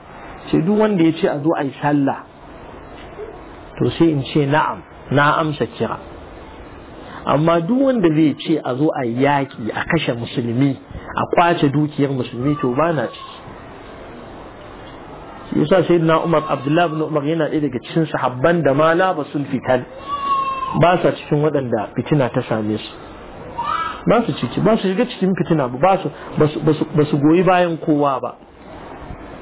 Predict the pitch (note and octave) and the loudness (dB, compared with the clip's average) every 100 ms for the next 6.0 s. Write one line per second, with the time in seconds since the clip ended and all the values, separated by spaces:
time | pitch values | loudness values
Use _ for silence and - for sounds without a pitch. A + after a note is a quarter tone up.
0 | - - - - - - - - - - | -16 -14 -12 -12 -12 -14 -16 -16 -16 -16
1 | - - D3 D3 F3+ D#3+ D3+ D3+ D#3 D3+ | -16 -2 2 4 4 2 2 2 0 0
2 | F#3 F3 - C3+ A#2 A2 - D3 C#3 C3 | 0 0 -2 -2 -2 -4 0 2 4 2
3 | G#2 - - - - - - - - - | -4 -12 -18 -16 -16 -16 -16 -16 -16 -16
4 | - - - - F3 F#3 E3 D#3 D#3 F3 | -16 -16 -16 -2 2 4 6 4 2 2
5 | D#3 C3+ C#3+ D3 C#3+ D3 C3+ - B2+ C3+ | 0 0 -2 0 0 0 -4 -4 -2 0